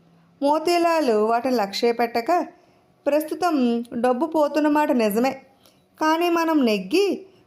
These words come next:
పోయిందంతా రాబట్టాలి, అదే జూదంలో ఉండే గమ్మత్తు. ఊరికే నసపెట్టక పడుకో" అన్నాడు.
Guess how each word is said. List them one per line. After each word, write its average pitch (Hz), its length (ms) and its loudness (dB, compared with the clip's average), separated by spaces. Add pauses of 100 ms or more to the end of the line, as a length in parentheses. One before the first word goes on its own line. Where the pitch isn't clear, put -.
(120)
పోయిందంతా 302 600 0
రాబట్టాలి, 233 720 -2 (220)
అదే 226 320 0
జూదంలో 262 560 2
ఉండే 262 380 0
గమ్మత్తు. 202 440 -4 (560)
ఊరికే 320 360 0
నసపెట్టక 269 540 -2 (180)
పడుకో" 311 420 -2 (300)
అన్నాడు. 196 440 -2